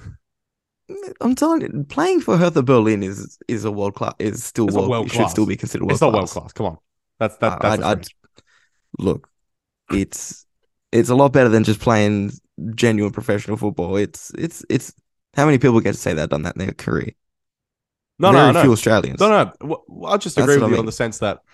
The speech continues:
Speaker 2: Lecky in his prime was a very, very good player. Um, and I think what's interesting is, and definitely checking social media at halftime is, probably me included, was like, "What's going on with Lecky?" I mean, he looked terrible, uh, in the first half, and you're kinda like, "Well,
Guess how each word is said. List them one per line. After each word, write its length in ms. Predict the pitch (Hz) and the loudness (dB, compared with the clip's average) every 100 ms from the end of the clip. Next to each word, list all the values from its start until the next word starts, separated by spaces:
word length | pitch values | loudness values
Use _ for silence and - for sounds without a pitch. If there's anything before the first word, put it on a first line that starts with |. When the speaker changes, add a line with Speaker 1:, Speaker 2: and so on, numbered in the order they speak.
| _ | _
Speaker 2:
Lecky 300 | 120 131 120 | -6 -4 -4
in 60 | 107 | -6
his 100 | 95 | -6
prime 260 | 120 120 98 | -4 -4 -4
was 80 | |
a 60 | 95 | -6
very, 240 | 98 101 | -4 -4
very 160 | 101 95 | -4 -4
good 160 | 95 - | -6 -2
player. 320 | 117 113 85 - _ - | 0 0 -2 -18 _ -4
Um, 320 | 107 101 104 | 0 0 -2
and 340 | 117 113 110 - _ - | -2 -2 -4 -10 _ -8
I 80 | - | -6
think 140 | 202 | -2
what's 100 | 165 | -2
interesting 360 | 151 151 - 123 | -2 -4 -4 -2
is, 300 | 107 104 95 _ _ _ | -2 -4 -6 _ _ _
and 280 | 117 107 98 | -4 -4 -2
definitely 460 | 131 - 104 95 - _ | -4 -2 -2 -4 -8 _
checking 200 | - 107 | -8 -6
social 280 | - 104 104 | -6 -6 -2
media 200 | 113 101 | -2 -2
at 80 | 95 | 0
halftime 460 | 107 - 120 104 | -2 0 0 0
is, 220 | 95 92 - _ _ _ 90 | -4 -8 -14 _ _ _ -12
probably 200 | - 175 | -2 0
me 160 | 107 113 | 2 -2
included, 520 | 101 - 143 120 90 | -4 -2 -2 0 -2
was 260 | 98 104 98 | -2 -4 -4
like, 160 | 101 | -6
"What's 160 | 87 139 | -4 -4
going 220 | 185 147 | -2 -2
on 80 | 110 | -2
with 100 | 92 | -4
Lecky?" 320 | 104 135 87 | -4 -4 -6
I 60 | 92 | -6
mean, 120 | 104 | -4
he 120 | 117 | -4
looked 160 | 123 - | -4 -2
terrible, 360 | 110 123 87 - - | 0 0 -2 -8 -2
uh, 220 | 107 98 | 0 0
in 60 | 95 | -2
the 40 | |
first 300 | - 110 117 | -4 -4 -4
half, 260 | 92 - - | -8 -10 -10
and 340 | - 107 98 98 | -4 -2 -2 -6
you're 100 | 101 | -8
kinda 240 | - 127 123 | -4 -2 0
like, 320 | 101 95 - _ _ _ _ _ | -2 -2 -8 _ _ _ _ _
"Well, 380 | 117 117 110 - | -2 2 0 -2